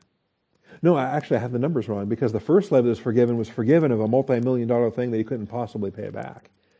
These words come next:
It was a huge, huge debt that he couldn't possibly pay back,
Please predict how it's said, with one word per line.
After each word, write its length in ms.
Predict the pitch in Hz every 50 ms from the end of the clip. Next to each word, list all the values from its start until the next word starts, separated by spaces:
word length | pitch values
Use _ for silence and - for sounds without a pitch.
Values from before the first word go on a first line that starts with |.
| _ _ _ _ _ _ -
It 40 | 147
was 160 | 139 117 120
a 80 | 117
huge, 840 | 101 - - - - - 196 208 214 208 190 165 151 139 113 107 -
huge 400 | - 175 180 170 143 110 101 104
debt 220 | 131 139 135 123
that 60 | 123
he 60 | 120 113
couldn't 240 | - 156 139 113
possibly 460 | 120 - - 160 151 135 - 135 127 120
pay 180 | - 123 127
back, 320 | 117 117 120 120 113 110